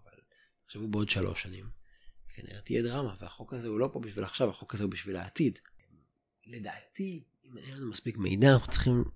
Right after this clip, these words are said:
גישה מאוד מאוד זהירה, מאוד מאוד צנועה, כי מחיר הטעות עלול להיות מאוד מאוד כבד לכל אחד מהכיוונים.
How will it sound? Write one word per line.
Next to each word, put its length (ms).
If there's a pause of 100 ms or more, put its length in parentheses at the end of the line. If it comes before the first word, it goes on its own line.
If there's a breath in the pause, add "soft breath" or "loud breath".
גישה 320
מאוד 360
מאוד 180
זהירה, 300
מאוד 320
מאוד 260
צנועה, 300
כי 160
מחיר 320
הטעות 340
עלול 160
להיות 240
מאוד 240
מאוד 200
כבד 340
לכל 240
אחד 260
מהכיוונים. 520